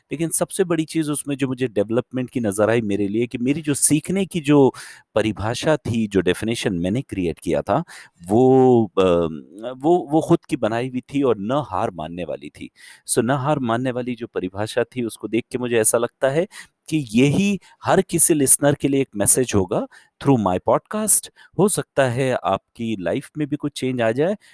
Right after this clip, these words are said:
I don't know, but it is completely depend on you, but ninety-nine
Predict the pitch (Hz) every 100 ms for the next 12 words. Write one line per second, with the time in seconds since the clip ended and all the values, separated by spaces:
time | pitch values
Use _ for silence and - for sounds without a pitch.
0 | _ 104 113 175 170 95 127 156 - 113
1 | - 123 - 113 135 131 120 104 - 110
2 | 92 92 147 147 - 90 127 165 190 175
3 | 165